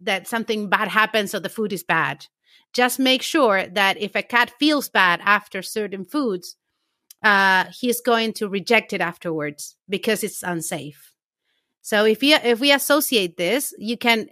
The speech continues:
uh, you can first, what I, what I usually do is start making the changes, not the, especially gradually, but for example, if I start with a grain, uh, kibble, I go to a grain-free kibble.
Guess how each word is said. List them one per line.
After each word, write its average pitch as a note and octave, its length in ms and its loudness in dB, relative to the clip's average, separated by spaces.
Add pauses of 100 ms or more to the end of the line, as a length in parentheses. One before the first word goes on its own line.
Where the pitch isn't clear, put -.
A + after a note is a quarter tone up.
uh, G3 480 0
you A#3 140 -6
can B3 160 -4
first, B3 380 0
what G#3+ 140 2
I, A3+ 180 4
what G#3+ 200 0
I A3+ 60 4
usually A#3 420 0
do A3 420 0 (340)
is A#3 400 2 (180)
start B3 420 0
making B3 360 -4
the A3 80 -6
changes, G3 800 0
not C4 440 -2
the, D4 300 -2
especially C4 480 -2
gradually, G#3+ 680 2
but G#3+ 300 0
for A3+ 80 -4
example, G#3 480 0
if F#3+ 140 -6
I A3+ 100 0
start A#3+ 360 0
with G#3 180 -2
a F#3 380 0 (320)
grain, B3+ 540 4 (180)
uh, G3 300 2
kibble, A#3 560 0 (340)
I G#3 140 0
go A3 220 0
to A3 160 -4
a G3 80 0
grain-free G#3 640 0
kibble. F3 540 -6